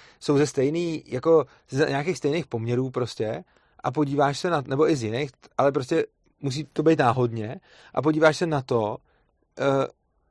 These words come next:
který rodiče ty děti víc nutí se mejt, a to ty chceš izolovat takovou skupinu lidí, u kterých se liší jen a pouze tahle ta věc. Což znamená, že zejména to nechceš dělat tak,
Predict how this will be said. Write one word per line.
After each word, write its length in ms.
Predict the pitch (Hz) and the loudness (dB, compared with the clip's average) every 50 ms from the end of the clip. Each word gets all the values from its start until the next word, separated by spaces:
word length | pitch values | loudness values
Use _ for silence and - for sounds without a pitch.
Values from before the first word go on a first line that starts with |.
| _ _ _ | _ _ _
který 320 | - - - 156 156 180 | -10 0 2 2 4 4
rodiče 340 | 170 160 156 156 139 - 170 151 | 4 2 2 0 -4 -6 -6 -6
ty 100 | 143 160 | -6 -6
děti 260 | 143 151 139 - 165 | -6 -6 -6 -6 -8
víc 280 | 143 151 156 - - | -10 -10 -12 -10 -8
nutí 260 | 151 143 131 - 143 135 | -8 -8 -8 -8 -12 -6
se 160 | - - 175 | -4 -2 -2
mejt, 340 | 160 127 104 107 131 139 - _ | 0 -2 -2 -2 -4 -6 -4 _
a 120 | 123 123 - - _ _ _ | -2 -2 -2 -2 _ _ _
to 240 | - 151 143 160 - - | 2 4 4 4 0 -2
ty 120 | _ - 185 | _ -6 -6
chceš 400 | - - - - 147 151 139 131 - _ _ _ | -6 -6 -2 -2 -2 -2 -2 -8 -16 _ _ _
izolovat 440 | - 139 123 156 156 156 165 170 - | -6 0 4 4 4 4 4 2 0
takovou 340 | _ 139 131 - 160 180 202 | _ -2 -2 0 -2 -2 -2
skupinu 360 | - - 143 135 160 160 175 | -2 -6 -6 -4 -4 -4 -2
lidí, 360 | 165 156 131 110 110 113 147 - - - - _ | -2 -4 -4 -6 -8 -10 -10 -12 -16 -20 -20 _
u 100 | - - | -10 -10
kterých 300 | 127 - 165 160 170 160 | -4 0 2 2 2 2
se 100 | - 190 | 2 0
liší 460 | 175 165 156 135 - - 131 127 127 127 | 0 0 0 -2 -4 -8 -8 -6 -2 0
jen 240 | 131 131 147 165 - - | 2 2 0 0 -2 -2
a 80 | 170 | -2
pouze 360 | 160 - 160 147 143 127 151 | 0 2 2 2 4 2 2
tahle 280 | 151 - 135 131 139 139 | 4 4 4 4 4 4
ta 100 | 135 160 | 2 2
věc. 320 | 151 139 107 92 92 - _ - - - - _ | 2 2 0 0 -4 -8 _ -20 -20 -20 -20 _
Což 160 | - 165 160 | 0 0 0
znamená, 360 | 139 156 151 156 160 156 151 | 2 2 0 0 0 0 0
že 120 | 151 180 170 | 0 -2 -2
zejména 600 | 135 120 123 131 147 156 165 165 160 151 143 139 | -2 0 0 0 0 2 0 0 0 0 0 0
to 100 | 156 156 | 0 0
nechceš 500 | 143 139 127 - - - 175 175 156 135 | 0 0 -2 -4 -4 -4 -2 -2 -2 0
dělat 240 | 135 139 147 160 - - | 2 2 2 2 0 -4
tak, 300 | - 101 87 87 156 - | -6 -4 -4 -2 -4 -6